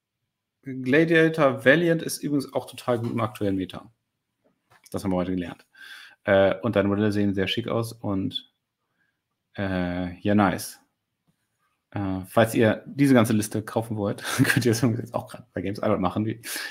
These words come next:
wir haben, äh, wir haben ganz schöne Mühe, die, die Boxen zusammenzusuchen, womit man die, die Crusader darstellt. Äh, dann haben wir bei, äh, Kochi, der macht Necrons. Ja, einmal,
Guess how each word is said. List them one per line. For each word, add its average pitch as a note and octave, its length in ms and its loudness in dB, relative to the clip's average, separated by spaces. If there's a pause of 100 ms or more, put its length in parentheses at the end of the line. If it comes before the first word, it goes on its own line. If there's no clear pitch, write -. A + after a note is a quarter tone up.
(120)
wir G#2+ 80 4
haben, G#2+ 180 6
äh, G#2 320 2
wir - 460 -18
haben A#2 80 8
ganz D3 100 10
schöne D3+ 160 12
Mühe, C#3 220 10
die, A2+ 220 6
die A2 200 6
Boxen A#2 300 2
zusammenzusuchen, F#2+ 760 0
womit G2 200 -2
man G2 280 -2
die, F#2+ 400 -4
die - 120 -20
Crusader G2 340 -2
darstellt. - 400 -12 (1300)
Äh, G2+ 220 6
dann C#3+ 160 8
haben E3 140 8
wir C#3 160 8
bei, A#2 440 6
äh, G#2+ 260 2
Kochi, E3+ 500 0 (840)
der B2+ 240 8
macht C3+ 280 6
Necrons. A2 540 4
Ja, C3+ 260 6
einmal, D3+ 720 4